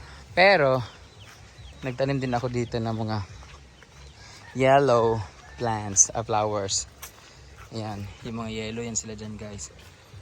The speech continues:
May mga pula din, pero yung mga yellow, ayan. Ito, puro. Dito ko nilagay yung badyang.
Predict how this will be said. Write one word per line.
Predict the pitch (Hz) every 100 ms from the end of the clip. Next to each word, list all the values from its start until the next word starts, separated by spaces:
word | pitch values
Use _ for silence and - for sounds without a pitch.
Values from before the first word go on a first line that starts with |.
| - - -
May | 160
mga | 160
pula | - 143 135
din, | 120 113
pero | 120 113
yung | 113
mga | 113 110
yellow, | 107 104
ayan. | 98 101 92 85 - - - - - - - - - - - - - - - - -
Ito, | - 117 117
puro. | 110 110 104 - - - - - - - - - - - - - - - - - - - - - -
Dito | 120 113 117
ko |
nilagay | 120 113 110 120
yung | 110
badyang. | 104 104 - 110